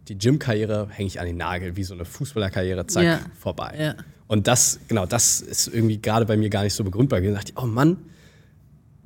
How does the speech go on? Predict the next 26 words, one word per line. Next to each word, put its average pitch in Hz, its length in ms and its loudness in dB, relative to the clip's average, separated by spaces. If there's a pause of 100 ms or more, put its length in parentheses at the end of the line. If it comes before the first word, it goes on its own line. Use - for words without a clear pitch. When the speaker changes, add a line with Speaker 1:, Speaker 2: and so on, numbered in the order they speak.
Speaker 1:
so 143 460 2 (400)
denken 143 540 0
nicht - 260 -10
so 139 80 -8
viele. 110 400 -2
Denk 127 320 2
mal 135 200 4
wieder 120 280 4
um. 98 240 6 (100)
Speaker 2:
Ja. 175 300 4 (240)
Speaker 1:
Deswegen, 135 600 6
also 123 200 6
Speaker 2:
Die, 107 60 6
die 98 120 4
Speaker 1:
gibt - 100 6
Speaker 2:
Frage 202 300 4
ist 202 120 4
ja 190 100 4
auch, 175 120 0
du 185 160 -8
bist 175 200 0
Speaker 1:
Mhm. 180 40 0
Speaker 2:
ja 143 60 0
auch 151 100 -6
Personal 147 320 -6
Trainer. 76 320 -10